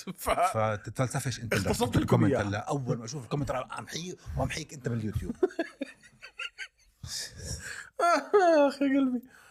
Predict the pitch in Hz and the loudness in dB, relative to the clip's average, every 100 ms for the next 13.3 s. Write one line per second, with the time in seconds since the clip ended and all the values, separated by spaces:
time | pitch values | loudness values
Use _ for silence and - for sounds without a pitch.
0 | - _ _ _ - 190 214 202 190 190 | -20 _ _ _ -4 0 2 2 0 0
1 | 190 185 247 226 233 185 - 185 156 135 | 2 2 2 2 -2 -4 0 0 2 2
2 | 147 208 - _ _ _ _ - - 160 | 2 -2 -8 _ _ _ _ -12 -2 2
3 | 170 185 156 131 - 139 135 131 135 135 | 2 2 0 -4 -6 -6 -6 -4 -2 2
4 | 135 151 143 156 - _ _ _ _ _ | 4 4 2 -4 -14 _ _ _ _ _
5 | _ _ 143 - 151 151 185 156 139 151 | _ _ 0 4 4 4 4 4 2 2
6 | 151 - 107 117 110 - 131 123 - - | 0 0 0 2 2 2 2 0 -4 -18
7 | - _ - - - _ _ _ - - | -20 _ -20 -20 -20 _ _ _ -20 -16
8 | - - - _ - 151 180 147 - 151 | -14 -16 -20 _ -2 0 0 -2 -4 -4
9 | 147 147 135 - - - - 143 123 131 | -2 -2 -2 -6 -12 -12 -2 0 0 0
10 | 147 131 131 127 - 120 120 120 117 - | 0 2 2 0 -2 -4 2 4 4 2
11 | 104 110 - _ 117 110 110 120 - - | 0 -2 -10 _ -2 0 0 0 -2 -4
12 | 113 110 113 - 127 123 120 117 110 104 | -6 -6 -6 -2 -2 0 0 0 -2 -2
13 | 107 107 101 | -2 -2 -4